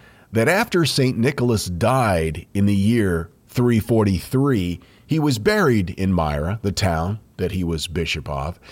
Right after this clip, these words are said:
In the eleventh century, sailors from Bari said that they had a vision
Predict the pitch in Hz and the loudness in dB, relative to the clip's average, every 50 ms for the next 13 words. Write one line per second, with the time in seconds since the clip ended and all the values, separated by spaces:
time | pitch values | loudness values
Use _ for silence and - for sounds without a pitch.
0 | - - - - - - - - - - _ _ _ _ 127 127 135 135 135 135 | -20 -20 -20 -20 -20 -20 -20 -20 -20 -20 _ _ _ _ 2 4 6 6 6 6
1 | 156 180 185 240 214 - - - 151 135 127 - - 131 127 123 110 - - - | 4 4 2 0 -2 -2 0 2 4 2 2 2 2 2 2 2 2 0 0 2
2 | 180 196 208 202 190 151 131 131 131 127 127 127 117 - - - - - - 135 | 2 4 4 4 4 4 4 4 4 2 2 0 0 -2 -4 -6 -8 -2 0 0
3 | 117 107 98 95 85 78 73 82 - 120 127 156 160 165 151 120 90 73 64 - | 2 2 2 0 -2 -4 -8 -4 0 0 2 2 2 2 2 0 0 -4 -8 -12
4 | _ _ _ _ - - - - 135 123 120 110 98 90 120 92 110 95 117 110 | _ _ _ _ -6 -4 0 2 4 4 4 2 0 -2 -2 -2 0 0 0 0
5 | - - 113 110 101 95 123 120 123 117 107 98 98 131 165 196 175 131 135 139 | 2 2 2 2 4 2 2 2 2 2 2 4 4 4 4 6 6 4 6 4
6 | 104 82 73 65 - | 4 2 0 -4 -8